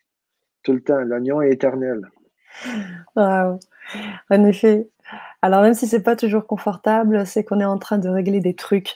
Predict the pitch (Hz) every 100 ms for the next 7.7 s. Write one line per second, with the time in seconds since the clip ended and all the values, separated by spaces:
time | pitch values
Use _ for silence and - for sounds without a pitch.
0 | - - 185 202 190 - - - - -
1 | - 220 - - 202 190 190 208 208 190
2 | 185 185 190 190 196 190 180 190 180 170
3 | - - - _ 190 202 226 208 - -
4 | _ - _ 190 180 185 202 - - 220
5 | 220 190 190 180 - - - 135 175 185
6 | 196 185 196 185 185 226 208 190 - 226
7 | 226 214 - _ 190 190 180